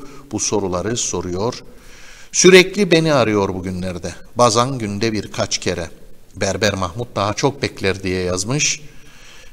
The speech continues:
Ee, artık bıçak kemiğe dayananlar her geçen gün artıyor. O da yasakla birlikte on dört Mart'tan beri dükkanını açmıyor.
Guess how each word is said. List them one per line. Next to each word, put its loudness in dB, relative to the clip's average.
Ee, 4
artık 0
bıçak -2
kemiğe -2
dayananlar -2
her 0
geçen -6
gün -12
artıyor. -2
O 8
da 6
yasakla 0
birlikte -2
on -2
dört 0
Mart'tan -6
beri -6
dükkanını -6
açmıyor. -2